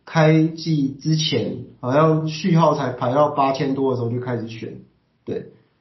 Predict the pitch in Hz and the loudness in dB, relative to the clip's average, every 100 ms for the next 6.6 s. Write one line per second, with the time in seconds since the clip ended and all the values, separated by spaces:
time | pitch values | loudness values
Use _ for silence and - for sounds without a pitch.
0 | _ _ - - 156 180 160 143 165 135 | _ _ -14 0 4 6 6 4 2 2
1 | - 151 156 160 156 156 143 131 123 - | -2 -2 2 2 0 -2 -2 -2 -4 -8
2 | 160 - 208 - 135 117 117 123 113 135 | -10 0 2 2 -2 -6 -4 -6 0 4
3 | 143 139 127 123 123 151 139 135 131 131 | 4 4 0 -8 -8 -4 -4 -4 -4 -6
4 | 127 120 - - - 139 160 165 190 - | -6 -6 -10 -16 -8 -4 2 2 0 -10
5 | - _ 180 147 127 120 143 117 113 113 | -20 _ -4 0 0 -2 -4 -4 -8 -8
6 | 95 104 110 101 101 - | -8 -8 -8 -8 -10 -12